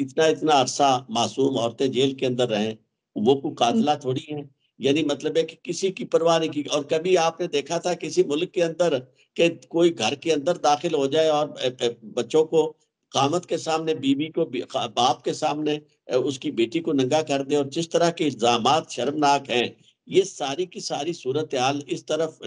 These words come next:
Speaker 1: निशानदेही करती है कि बुनियादी तौर पर वो अवाम से खौफजदा है।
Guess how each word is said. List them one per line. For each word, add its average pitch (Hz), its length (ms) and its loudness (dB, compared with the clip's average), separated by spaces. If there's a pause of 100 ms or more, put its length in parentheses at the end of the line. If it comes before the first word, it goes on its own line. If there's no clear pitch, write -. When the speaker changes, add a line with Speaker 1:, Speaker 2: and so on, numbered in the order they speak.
Speaker 1:
निशानदेही 123 520 0
करती 131 340 -2
है 127 300 4 (320)
कि - 100 2
बुनियादी 135 580 4
तौर 143 240 2
पर 151 180 -4
वो 151 160 0
अवाम 123 420 0
से 135 180 -2
खौफजदा 110 480 0
है। 73 160 -12